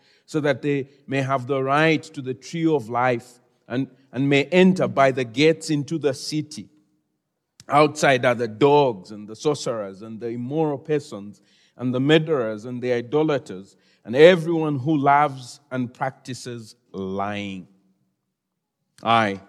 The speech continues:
Jesus, have sent my angel to testify to you these things for the churches. I am the root and the descendant of David, the bright morning star. The Spirit and the bride say, 'Come.'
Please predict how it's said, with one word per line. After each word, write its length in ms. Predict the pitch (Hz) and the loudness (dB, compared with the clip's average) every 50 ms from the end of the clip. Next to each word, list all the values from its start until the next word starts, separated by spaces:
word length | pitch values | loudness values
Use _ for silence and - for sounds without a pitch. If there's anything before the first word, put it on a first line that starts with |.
| _ - | _ -8
Jesus, 540 | - 123 127 123 98 104 90 - - - - _ _ _ _ | -6 -4 -4 -4 -4 -6 -8 -8 -10 -14 -18 _ _ _ _
have 160 | - 107 101 | -14 -14 -12
sent 340 | - - - 139 131 127 - | -8 -6 -6 -4 -4 -6 -6
my 180 | 120 117 113 107 - | -6 -6 -6 -6 -4
angel 440 | 139 135 139 143 147 135 117 113 107 | -2 -2 0 0 -2 -4 -6 -8 -12
to 120 | - 113 | -12 -16
testify 760 | 98 - 117 110 - - - 113 - - 127 131 143 143 139 | -16 -14 -14 -14 -14 -16 -18 -18 -12 -6 -2 0 0 0 0
to 180 | 135 127 - 120 | -2 -4 -8 -10
you 400 | 120 127 135 135 131 131 123 - _ _ _ _ | -8 -6 -6 -6 -6 -6 -8 -12 _ _ _ _
these 300 | 104 143 139 127 - - | -4 -4 -4 -4 -4 -8
things 380 | - 135 135 135 131 131 113 - | -10 -8 -8 -6 -6 -6 -8 -10
for 140 | - 120 | -12 -12
the 120 | 104 117 117 | -12 -12 -12
churches. 640 | - - 151 156 151 151 - - - _ _ _ _ _ _ _ _ _ _ | -6 -4 -4 -4 -4 -6 -10 -20 -20 _ _ _ _ _ _ _ _ _ _
I 100 | 117 120 120 | 0 0 2
am 180 | 123 123 127 | 2 0 0
the 180 | 117 127 127 127 | 0 0 0 0
root 400 | 131 139 147 156 160 151 156 160 | 2 2 2 2 2 0 -2 -4
and 160 | 147 143 131 | -6 -6 -6
the 80 | 127 123 | -6 -8
descendant 720 | 113 107 120 - - - 160 160 160 156 151 156 151 143 | -8 -8 -10 -10 -6 -2 0 0 0 0 0 -2 -2 -2
of 200 | 147 127 110 101 | -4 -8 -6 -2
David, 400 | 143 143 143 135 117 117 95 101 _ _ _ _ _ _ _ | 0 2 2 0 -2 -8 -12 -14 _ _ _ _ _ _ _
the 100 | - 120 | -4 -4
bright 680 | 107 101 95 110 127 131 135 147 156 156 151 151 - - - _ _ _ _ | -4 -4 -6 -2 2 4 4 6 4 4 2 0 -4 -10 -20 _ _ _ _
morning 560 | - 110 117 127 135 135 135 139 131 127 127 | -6 -4 -2 -2 -2 0 0 0 0 -2 -2
star. 480 | 120 - - - 107 110 107 98 92 - _ _ _ _ _ _ _ _ _ _ | -4 -6 -6 -4 -2 -2 -2 -4 -8 -12 _ _ _ _ _ _ _ _ _ _
The 120 | - 107 | -8 -6
Spirit 540 | - - - - - 160 156 151 151 143 131 | -6 -6 -6 0 4 4 6 6 6 4 2
and 140 | 143 139 131 | 2 2 2
the 80 | 135 123 | 2 2
bride 480 | 107 131 135 139 139 143 139 127 - | 2 4 4 6 6 6 4 2 -2
say, 220 | - - 151 135 123 | -2 -2 0 0 0
'Come.' 540 | - - - 120 120 117 113 110 104 92 | -4 -6 -4 -4 -2 -2 -2 -4 -6 -8